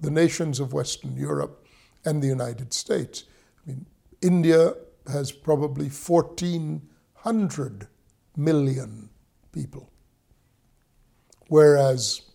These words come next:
the United States has three hundred million. Uh,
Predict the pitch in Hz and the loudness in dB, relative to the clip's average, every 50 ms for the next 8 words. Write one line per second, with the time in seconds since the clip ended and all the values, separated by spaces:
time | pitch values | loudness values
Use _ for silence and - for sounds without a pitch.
0 | _ _ _ _ _ _ _ _ _ _ _ _ _ _ _ - 160 156 151 143 | _ _ _ _ _ _ _ _ _ _ _ _ _ _ _ -4 0 2 2 2
1 | 139 135 - - - - 147 143 139 - - 143 131 - - - 185 196 185 135 | 2 0 -2 -4 -2 -2 -2 -2 -2 -4 -6 -4 -6 -6 -6 -6 -4 -4 -4 -4
2 | 107 123 123 113 - - 139 123 131 120 120 117 117 101 95 - 127 _ _ _ | -6 -8 -12 -12 -16 -18 -18 -16 -16 -16 -16 -16 -18 -20 -20 -20 -20 _ _ _
3 | _ _ - _ _ _ _ _ _ _ _ _ _ _ _ _ _ _ _ _ | _ _ -20 _ _ _ _ _ _ _ _ _ _ _ _ _ _ _ _ _
4 | _ _ _ _ _ _ _ _ _ _ _ _ _ _ _ _ _ _ _ _ | _ _ _ _ _ _ _ _ _ _ _ _ _ _ _ _ _ _ _ _
5 | _ _ _ _ _ _ _ _ _ _ _ _ _ _ _ _ _ _ _ _ | _ _ _ _ _ _ _ _ _ _ _ _ _ _ _ _ _ _ _ _
6 | _ _ _ _ _ _ _ _ _ _ _ _ _ _ _ _ 165 143 135 143 | _ _ _ _ _ _ _ _ _ _ _ _ _ _ _ _ -14 -12 -10 -12
7 | 170 | -12